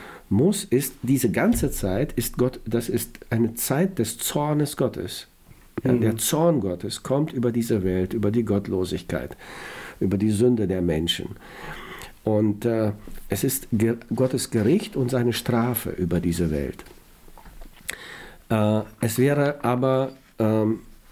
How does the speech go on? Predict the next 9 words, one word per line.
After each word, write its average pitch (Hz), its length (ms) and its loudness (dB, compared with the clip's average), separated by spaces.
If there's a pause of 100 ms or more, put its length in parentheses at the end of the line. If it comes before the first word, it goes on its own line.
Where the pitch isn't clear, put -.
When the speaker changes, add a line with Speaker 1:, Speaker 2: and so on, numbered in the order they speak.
(1040)
Speaker 1:
seltsam 117 600 2
und 147 140 0
unlogisch, 131 680 2
wenn 107 220 2
Gott 107 380 0
seine 117 320 0
Gemeinde 107 500 4
strafen 85 560 -2
wollte, 78 400 -4